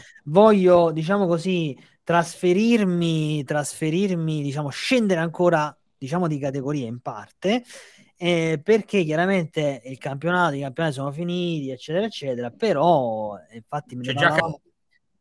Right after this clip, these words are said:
Speaker 1: C'è già il calendario di quello nuovo, ne abbiamo
Speaker 2: <laughs>
Speaker 1: parlato proprio prima che tu entrassi in trasmissione, proprio di questa cosa, che invece in Italia ce la si prende co-, molto comoda,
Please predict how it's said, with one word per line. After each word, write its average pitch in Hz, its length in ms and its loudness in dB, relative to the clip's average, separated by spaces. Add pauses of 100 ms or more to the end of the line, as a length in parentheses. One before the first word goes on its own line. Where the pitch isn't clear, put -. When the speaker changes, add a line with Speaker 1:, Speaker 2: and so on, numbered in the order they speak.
(300)
Speaker 1:
C'è 170 160 -2
già 160 200 4
il 151 60 0
calendario 160 360 2
di 147 80 2
quello 165 100 4
nuovo, 202 160 6
ne 151 100 4
abbiamo 151 340 -2
Speaker 2:
<laughs> - 0 -
Speaker 1:
parlato 156 380 -2
proprio 170 240 0
prima 170 380 -2
che 151 160 -2
tu 143 480 -4
entrassi 147 720 -6
in 139 120 -8
trasmissione, 139 600 -6
proprio 135 220 -4
di 135 80 -4
questa 135 340 -6
cosa, 135 420 -2
che 127 100 -8
invece 120 260 -10
in 117 80 -14
Italia 127 220 -6
ce 120 120 -12
la 117 80 -8
si - 100 -14
prende 120 280 -8
co-, 123 200 -4
molto 127 380 -4
comoda, 147 460 0